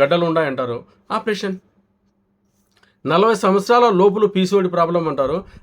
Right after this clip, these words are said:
నలభై సంవత్సరాలు దాటిపోతే ఫైబ్రాయిడ్ అమ్మా, గర్భసంచిలో గడ్డలు ఉన్నాయి అంటారు. నలభై సంవత్సరాల లోపలైతే గర్భసంచిలో నీటి తూతులు ఉన్నాయమ్మా,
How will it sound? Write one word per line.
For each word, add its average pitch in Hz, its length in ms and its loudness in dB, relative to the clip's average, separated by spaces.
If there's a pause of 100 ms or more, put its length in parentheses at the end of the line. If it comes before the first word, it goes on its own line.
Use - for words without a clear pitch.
నలభై 156 240 2
సంవత్సరాలు 185 440 -2
దాటిపోతే 156 800 -2 (460)
ఫైబ్రాయిడ్ 147 440 0
అమ్మా, 143 160 -2
గర్భసంచిలో 147 640 -4
గడ్డలు 135 280 -4
ఉన్నాయి 127 240 -4
అంటారు. 101 280 -12 (360)
నలభై 165 160 2
సంవత్సరాల 202 360 -2
లోపలైతే 190 480 -2 (280)
గర్భసంచిలో 180 580 -2
నీటి 190 280 -2
తూతులు 185 280 -2
ఉన్నాయమ్మా, 160 480 -4